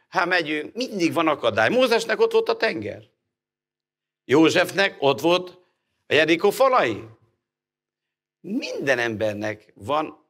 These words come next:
olyan Ézsaúja, amit meg kell harcolnia. Van, akinek ember, kapcsolat, van, akinek egyéb. Jákobnak ez volt a problémája, hogy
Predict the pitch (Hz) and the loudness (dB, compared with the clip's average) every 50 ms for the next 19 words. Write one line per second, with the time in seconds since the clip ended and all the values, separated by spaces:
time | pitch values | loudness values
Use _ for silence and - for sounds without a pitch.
0 | _ _ _ - 123 110 98 95 95 85 - - 113 123 147 143 147 170 170 170 | _ _ _ -6 -4 -4 -4 -4 -6 -8 -6 -2 0 0 0 0 -2 -4 -4 -4
1 | 170 175 175 170 170 175 180 180 180 - - 135 135 127 117 - - _ - 131 | -4 -4 -4 -4 -4 -6 -6 -8 -12 -14 -12 -10 -10 -10 -10 -12 -16 _ -10 -10
2 | 139 - _ - 135 127 120 117 117 117 _ _ _ _ _ _ _ _ _ _ | -10 -10 _ -12 -10 -10 -10 -10 -14 -16 _ _ _ _ _ _ _ _ _ _
3 | _ _ _ _ _ - - - _ - - - - - - - - _ _ _ | _ _ _ _ _ -16 -16 -16 _ -20 -20 -20 -20 -20 -20 -20 -20 _ _ _
4 | _ _ _ _ _ _ _ _ _ _ _ _ _ _ _ _ _ _ _ _ | _ _ _ _ _ _ _ _ _ _ _ _ _ _ _ _ _ _ _ _
5 | _ _ _ _ _ _ _ _ _ _ _ _ _ 151 143 127 107 101 95 - | _ _ _ _ _ _ _ _ _ _ _ _ _ -2 0 0 -2 -8 -8 -10
6 | 104 95 90 90 90 _ _ 196 240 247 240 208 202 196 196 185 180 175 185 - | -10 -10 -10 -16 -18 _ _ 0 0 0 0 0 2 2 2 2 0 -2 -6 -16
7 | _ _ _ _ _ _ _ _ _ - 185 233 - - - 202 196 180 180 170 | _ _ _ _ _ _ _ _ _ 0 0 0 0 -2 -2 -2 0 2 4 2
8 | 165 156 - 156 160 156 151 135 - 143 135 139 131 - 110 95 85 80 78 - | 2 0 -2 -2 -2 -2 -2 -2 -4 -4 -4 -4 -4 -4 -6 -6 -6 -12 -16 -18
9 | _ _ _ _ _ _ _ _ _ _ _ _ _ _ _ _ _ _ _ _ | _ _ _ _ _ _ _ _ _ _ _ _ _ _ _ _ _ _ _ _
10 | _ _ _ _ _ _ _ _ _ _ _ _ _ _ _ _ _ _ _ _ | _ _ _ _ _ _ _ _ _ _ _ _ _ _ _ _ _ _ _ _
11 | _ _ _ _ - 262 - - - 233 202 196 196 190 160 214 202 170 147 170 | _ _ _ _ 0 0 0 2 2 2 2 4 2 2 2 2 0 2 0 -2
12 | 165 - 147 - - 175 170 147 156 151 147 147 143 143 135 127 135 131 123 120 | 0 0 -2 0 0 0 0 2 2 2 2 2 0 0 0 0 0 -2 -2 -4
13 | 120 | -10